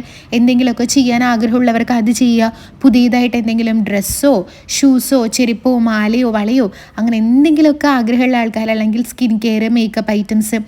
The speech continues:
അങ്ങനെയൊക്കെയുള്ള ആഗ്രഹമുള്ള ആൾക്കാർ മാസത്തിൻ്റെ ആദ്യമേ തന്നെ പോയിട്ട് ആഗ്രഹം അങ്ങ് സാധിക്കുക.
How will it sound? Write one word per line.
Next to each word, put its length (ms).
അങ്ങനെയൊക്കെയുള്ള 640
ആഗ്രഹമുള്ള 500
ആൾക്കാർ 360
മാസത്തിൻ്റെ 500
ആദ്യമേ 400
തന്നെ 260
പോയിട്ട് 380
ആഗ്രഹം 460
അങ്ങ് 200
സാധിക്കുക. 580